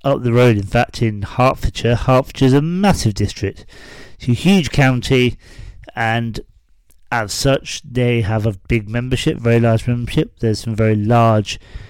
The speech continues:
urban areas in Hertfordshire. They're allowed to send, I think it's fifteen delegates. I can't remember, um, what it is at the moment, but they're allowed to send a lot more. And again, they have certain quotas to fill.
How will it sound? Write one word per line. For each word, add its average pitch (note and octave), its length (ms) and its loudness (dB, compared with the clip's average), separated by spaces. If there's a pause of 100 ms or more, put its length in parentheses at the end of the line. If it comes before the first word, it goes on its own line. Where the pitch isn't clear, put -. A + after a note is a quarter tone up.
(320)
urban A#2+ 300 2
areas A2 340 0
in A2 80 -4
Hertfordshire. A2+ 640 0 (480)
They're C3 300 2
allowed C3+ 160 4
to B2 80 4
send, C#3 360 -2 (240)
I A#2+ 60 -8
think A2 160 -6
it's - 100 -12
fifteen D#3+ 1080 -2
delegates. F3 540 0
I A2 120 -2
can't G#2 260 -2
remember, A2 420 -2
um, G2+ 300 -4 (880)
what G#2 160 -4
it A2 80 -6
is A2 180 -4
at A2 80 -6
the G#2 60 -10
moment, G#2+ 240 -2
but C#3+ 80 0
they're D#3+ 100 6
allowed C#3 160 6
to - 60 -8
send B2 180 0
a A2+ 40 2
lot A#2+ 240 2
more. F2+ 280 -2 (460)
And A#2+ 120 -2
again, A2+ 440 0 (160)
they G#2 160 -2
have G2+ 260 -2 (100)
certain G#2 360 0
quotas G#2 580 -2 (680)
to A2 160 -6
fill. F#2 320 -6